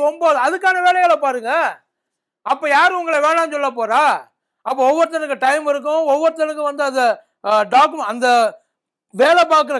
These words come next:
கவர்மெண்ட்டுக்கு, அந்த கவர்மெண்ட் அதிகாரிகள் இருக்காங்க இல்ல, நல்ல நாள்ல ஒழுங்கா தரமாட்டாங்க சார், ரெஸ்பான்ஸ் இருக்காது. இப்ப அவங்க உண்மையிலே வேலை பார்க்கறதுக்காக கிளம்பி இருப்பாங்க. அவங்கள்ட்ட போயிட்டு, "எனக்கு இந்த டாக்குமெண்ட் கொடுன்னா," அவன் எப்படி கொடுப்பான் முதல்ல?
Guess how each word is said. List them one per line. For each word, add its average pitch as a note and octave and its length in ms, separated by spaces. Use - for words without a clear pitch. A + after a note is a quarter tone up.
கவர்மெண்ட்டுக்கு, D4+ 560
அந்த G#3+ 120
கவர்மெண்ட் C#4 460
அதிகாரிகள் D#4+ 400
இருக்காங்க C4+ 300
இல்ல, C4+ 400
நல்ல D#4 340
நாள்ல E4+ 360
ஒழுங்கா D#4+ 280
தரமாட்டாங்க C#4+ 720
சார், A3 340
ரெஸ்பான்ஸ் D4+ 500
இருக்காது. B3 480
இப்ப C4+ 260
அவங்க D4+ 240
உண்மையிலே F4+ 440
வேலை E4+ 280
பார்க்கறதுக்காக D#4+ 480
கிளம்பி D#4+ 320
இருப்பாங்க. C#4 400
அவங்கள்ட்ட F4+ 460
போயிட்டு, F4+ 200
"எனக்கு E4 220
இந்த F4 160
டாக்குமெண்ட் F4 480
கொடுன்னா," E4 220
அவன் E4+ 140
எப்படி E4+ 220
கொடுப்பான் E4+ 420
முதல்ல? C4+ 560